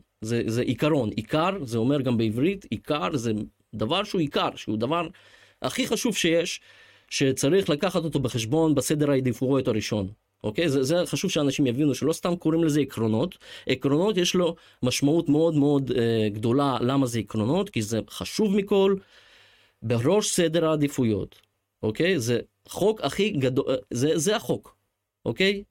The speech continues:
לא יכול להיות חוק אחר שנוצר על ידי בני אדם, או לא משנה אם זה אפילו יסכן את החיים של מישהו, למען החופש, ו-, בוא נגיד,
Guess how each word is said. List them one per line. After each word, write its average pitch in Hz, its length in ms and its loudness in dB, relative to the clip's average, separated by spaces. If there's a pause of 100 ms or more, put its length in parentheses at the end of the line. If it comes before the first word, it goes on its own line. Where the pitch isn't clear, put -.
לא 147 140 2
יכול 185 200 0
להיות 151 160 2
חוק 160 240 -4
אחר 180 340 -2
שנוצר 117 480 -2
על 123 120 0
ידי 113 220 0
בני 110 220 0
אדם, 151 320 0 (440)
או 135 100 4
לא 202 120 2
משנה 190 500 2
אם 165 200 2
זה 147 140 2
אפילו 170 240 2
יסכן 151 460 0
את 123 120 -2
החיים 107 400 0 (380)
של 113 180 0
מישהו, 202 420 2 (420)
למען 143 400 2
החופש, 165 600 0 (100)
ו-, 110 760 2 (1000)
בוא 131 120 0
נגיד, 151 380 0